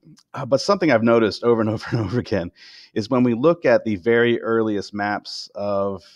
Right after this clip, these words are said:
the East Coast, uh, which are, it's, it's been known that these maps were, were often,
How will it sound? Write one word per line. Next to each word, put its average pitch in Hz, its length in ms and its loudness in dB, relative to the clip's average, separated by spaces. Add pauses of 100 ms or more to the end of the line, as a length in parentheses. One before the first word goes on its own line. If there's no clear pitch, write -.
(100)
the 98 80 -8
East 107 260 -6
Coast, 110 460 0
uh, 95 200 2
which - 520 -2
are, 107 420 4 (400)
it's, 147 380 -2
it's 135 100 -2
been 143 240 4
known 151 300 4
that 110 160 0
these 107 180 -6
maps - 480 -6 (120)
were, 107 360 -2 (560)
were 104 400 0
often, 101 680 -2